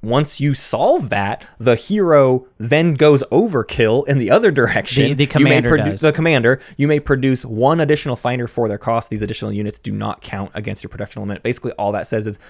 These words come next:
Speaker 1: you can build one for three, and, uh, it's not contributing to your production co-, costs. So
Speaker 2: Three
Speaker 1: if
Speaker 2: for one.
Speaker 1: Th-, three for one, whatever I said.
Speaker 2: <laughs>
Speaker 1: Jesus. Um, so the whole point here is you can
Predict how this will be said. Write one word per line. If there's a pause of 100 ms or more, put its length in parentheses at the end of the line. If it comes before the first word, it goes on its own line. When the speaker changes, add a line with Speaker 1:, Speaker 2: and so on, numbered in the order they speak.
(100)
Speaker 1:
you
can
build
one
for
three, (300)
and, (220)
uh,
it's
not
contributing
to
your
production
co-, (260)
costs.
So (260)
Speaker 2:
Three
Speaker 1:
if
Speaker 2:
for
one.
Speaker 1:
Th-,
three
for
one,
whatever
I
said.
Speaker 2:
<laughs>
Speaker 1:
Jesus. (420)
Um,
so
the
whole
point
here
is (400)
you (320)
can